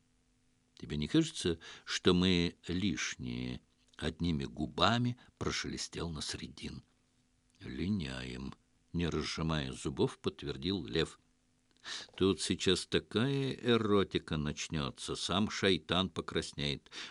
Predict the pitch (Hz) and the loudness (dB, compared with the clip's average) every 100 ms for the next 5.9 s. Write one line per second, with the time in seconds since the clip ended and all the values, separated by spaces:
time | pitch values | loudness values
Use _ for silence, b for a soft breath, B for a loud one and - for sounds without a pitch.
0 | B 101 - 107 113 123 131 123 107 101 | B 2 6 10 12 10 8 6 4 6
1 | 104 104 107 107 - 98 95 104 104 101 | 8 8 8 6 0 0 4 4 6 6
2 | 101 113 107 - 85 87 - 85 - 95 | 6 8 6 2 -2 -2 0 -2 0 2
3 | 90 90 85 - - - - 82 - - | 4 6 4 0 -2 -2 0 0 2 0
4 | - - b b _ _ _ - B B | -2 -6 b b _ _ _ -18 B B
5 | B 165 139 - 107 107 120 160 190 | B 8 8 6 6 8 8 8 4